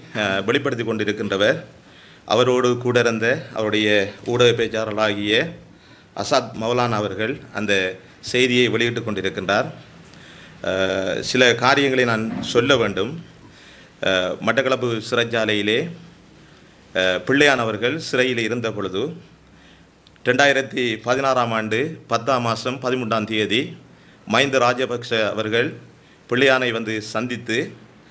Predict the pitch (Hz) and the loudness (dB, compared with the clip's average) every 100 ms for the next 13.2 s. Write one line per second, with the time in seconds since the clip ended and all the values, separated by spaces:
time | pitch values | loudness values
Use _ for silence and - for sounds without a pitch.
0 | - - 110 120 123 117 110 104 117 127 | -20 -4 0 4 4 2 0 -2 0 4
1 | 113 98 92 90 85 87 82 - - - | 4 2 -6 -8 -6 -6 -6 -16 -20 -20
2 | - - - - - 113 120 113 139 143 | -20 -20 -20 -20 -6 -2 0 2 2 4
3 | 139 143 175 - - - 117 127 123 120 | 2 0 -4 -8 -12 -4 -2 0 0 2
4 | 107 101 - 135 147 143 135 120 120 135 | 2 0 -4 -2 0 2 0 0 2 0
5 | 175 - - 113 110 127 123 127 120 117 | -2 -8 -2 0 0 0 0 2 0 0
6 | 135 139 135 123 160 190 - - - - | 2 2 4 2 0 -4 -16 -20 -20 -6
7 | - 123 120 127 147 147 127 117 113 110 | 0 2 2 4 2 2 0 2 2 2
8 | 131 170 - 104 110 120 123 123 120 117 | 0 0 -6 -2 0 0 -2 -4 0 2
9 | 104 101 - - - - 101 101 101 131 | 2 -2 -10 -20 -20 -6 0 2 2 0
10 | 131 123 123 120 120 117 110 107 147 - | 0 0 0 0 0 0 0 0 -2 -2
11 | 135 135 135 113 117 110 107 107 98 101 | -2 -2 -2 0 0 0 -2 -2 -2 -4
12 | 98 113 165 - 113 117 131 151 151 156 | 0 0 0 -2 2 2 2 0 4 2
13 | 196 | 2